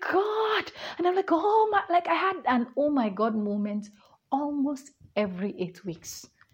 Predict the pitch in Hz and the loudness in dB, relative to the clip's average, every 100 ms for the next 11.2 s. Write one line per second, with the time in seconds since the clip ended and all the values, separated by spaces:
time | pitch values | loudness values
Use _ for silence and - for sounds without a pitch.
0 | _ _ _ - 196 202 202 202 220 269 | _ _ _ -4 0 0 0 0 2 2
1 | 208 - 208 196 185 190 190 190 190 190 | 2 2 2 2 2 2 2 -2 -2 -2
2 | 185 165 156 190 185 - 175 - 185 175 | -4 -6 -6 -6 -6 -8 -12 -8 -8 -6
3 | 202 - - - 185 175 160 160 151 147 | -6 -10 -14 -8 -8 -4 -6 -6 -10 -12
4 | - - - 196 185 160 - 247 277 254 | -16 -20 -8 -6 -6 -8 -4 0 2 0
5 | 202 214 233 220 202 196 196 185 - 220 | -2 0 0 0 -4 -2 0 -2 2 4
6 | 214 185 202 190 180 180 180 160 151 143 | 4 0 -2 -4 -4 -4 -4 -6 -8 -12
7 | - 165 170 160 151 147 - _ - 233 | -10 -8 -6 -6 -6 -12 -16 _ -2 2
8 | 233 190 233 226 - - 220 202 208 202 | 2 0 -4 -4 -8 -6 -2 -2 -2 -4
9 | - 208 190 190 - 214 - 196 185 165 | -6 -4 -4 -6 -6 -4 -2 -2 -4 -4
10 | 185 208 196 151 - 175 - 160 156 180 | -4 -4 -6 -10 -6 -6 -4 -8 -6 -8
11 | 170 | -8